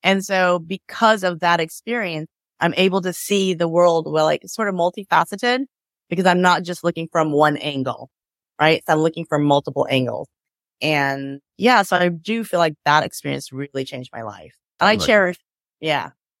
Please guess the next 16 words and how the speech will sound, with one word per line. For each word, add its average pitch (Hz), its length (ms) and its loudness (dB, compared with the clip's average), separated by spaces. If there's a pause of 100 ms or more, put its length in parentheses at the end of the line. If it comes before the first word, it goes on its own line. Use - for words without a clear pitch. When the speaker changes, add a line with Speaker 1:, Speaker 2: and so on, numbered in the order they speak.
(140)
Speaker 2:
Yeah. 104 240 -20 (500)
So - 160 0
tell 139 220 4
us - 280 0
how 117 320 0
people 107 220 -2
can 98 180 -6
connect 95 460 -8
with 90 160 -20
you. - 160 -20 (600)
Speaker 1:
So 277 200 6
they 269 140 2
can 302 140 -2
connect 277 340 2
with 277 140 -4
me 254 560 2